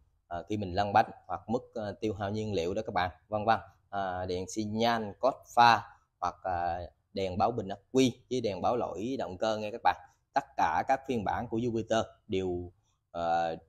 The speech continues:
được, ờ, tích hợp với Jupiter hai không hai ba đều có. Bên trái của mình á, thì là nút code pha, xi nhan và nút còi. Còn bên phải,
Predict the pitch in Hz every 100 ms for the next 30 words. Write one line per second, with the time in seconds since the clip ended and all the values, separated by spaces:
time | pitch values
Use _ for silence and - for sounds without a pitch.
0 | _ 113 101 92 - _ 85 87 82 80
1 | - _ _ _ - 170 101 92 - 107
2 | 101 107 110 107 107 107 107 107 107 107
3 | 98 92 85 - 104 120 _ _ _ 110
4 | 110 104 123 160 151 120 101 135 - _
5 | 92 90 87 87 90 120 135 - 117 117
6 | - - 113 107 113 110 95 90 87 87
7 | 107 - 98 - - _ _ - 90 92
8 | 107 107 - 82 95